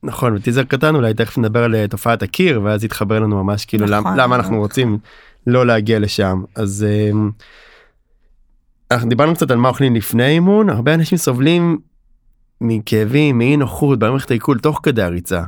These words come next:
Speaker 1: השאלה מה אפשר לעשות תוך כדי, ו-, והאם צריך תוך כדי, ואם כן, אז מה?
Speaker 2: אז האמת היא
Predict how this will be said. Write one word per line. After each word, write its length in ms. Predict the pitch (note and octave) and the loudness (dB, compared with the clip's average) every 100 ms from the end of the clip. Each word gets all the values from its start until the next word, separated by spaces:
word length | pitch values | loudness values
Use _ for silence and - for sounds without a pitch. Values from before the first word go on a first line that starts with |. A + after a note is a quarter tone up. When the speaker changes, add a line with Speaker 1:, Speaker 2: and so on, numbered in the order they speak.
| G2 | -8
Speaker 1:
השאלה 300 | - A#2+ C#3 | -4 -2 0
מה 140 | C#3 | 0
אפשר 160 | C#3 C3+ | 0 -2
לעשות 260 | B2+ C#3 | -2 -2
תוך 180 | D3 - | -2 -2
כדי, 320 | - G#2+ D3+ D#3 | -4 0 2 0
ו-, 60 | - _ - | -4 _ -16
והאם 240 | A#2 C3+ F3+ | -2 0 2
צריך 340 | - C3 D#3+ | 0 0 0
תוך 200 | - F3 - | -2 -4 -2
כדי, 320 | E3+ G3 F3+ | 0 2 2
ואם 200 | C3 C#3+ | 2 2
כן, 160 | C#3 D3 | 2 0
אז 120 | G#2 | 0
מה? 180 | G#2+ A#2+ - _ _ _ _ _ _ _ _ _ - | -2 -4 -6 _ _ _ _ _ _ _ _ _ -6
Speaker 2:
אז 80 | G#3 | -2
האמת 380 | F3+ F3+ G3 | -2 -2 -4
היא 80 | F#4+ | -4